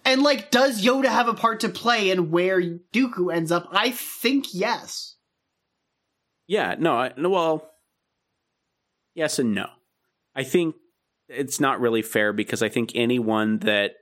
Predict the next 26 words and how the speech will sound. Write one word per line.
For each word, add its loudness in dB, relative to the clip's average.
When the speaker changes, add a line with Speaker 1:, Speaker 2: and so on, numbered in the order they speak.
Speaker 2:
any, -2
the -8
Speaker 1:
We're 6
Speaker 2:
whole 6
Speaker 1:
also 2
Speaker 2:
point 4
of 4
the 4
Speaker 1:
getting 4
Speaker 2:
dark 2
Speaker 1:
this 2
Speaker 2:
side 4
Speaker 1:
story 2
through 0
his -4
perspective. -12
Speaker 2:
Well, 0
no, 2
Speaker 1:
Through -2
Dooku's -6
Speaker 2:
yeah, 2
Speaker 1:
perspective. -6
Speaker 2:
but 2
I 2
think -2
that, 0